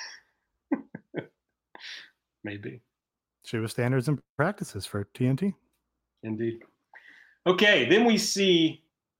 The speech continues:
Speaker 1: as they're waiting on Cody, Tully Blanchard says, you know, Cody had all these people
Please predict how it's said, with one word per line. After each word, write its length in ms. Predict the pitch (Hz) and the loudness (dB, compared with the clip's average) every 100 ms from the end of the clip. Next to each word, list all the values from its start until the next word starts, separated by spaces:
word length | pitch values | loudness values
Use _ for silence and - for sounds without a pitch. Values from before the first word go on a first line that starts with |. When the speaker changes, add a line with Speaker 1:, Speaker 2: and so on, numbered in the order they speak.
| _ _ _ _ - | _ _ _ _ -2
Speaker 1:
as 160 | 185 185 | 2 4
they're 180 | 175 151 | 4 4
waiting 280 | 151 143 | 4 4
on 180 | 131 117 | 2 -2
Cody, 500 | 127 123 120 117 117 - | -4 -4 -2 -4 -8 -4
Tully 240 | 151 143 | -2 -2
Blanchard 460 | 127 131 127 123 110 | -2 -2 -2 -6 -8
says, 640 | 127 123 117 117 113 - _ _ - | -6 -2 -2 -4 -8 -18 _ _ -8
you 80 | 117 | -4
know, 140 | 113 | -2
Cody 220 | - 143 | 0 2
had 100 | 131 | 4
all 140 | 131 131 | 4 2
these 120 | 120 | -2
people 460 | 131 123 123 117 | -4 -4 -4 -6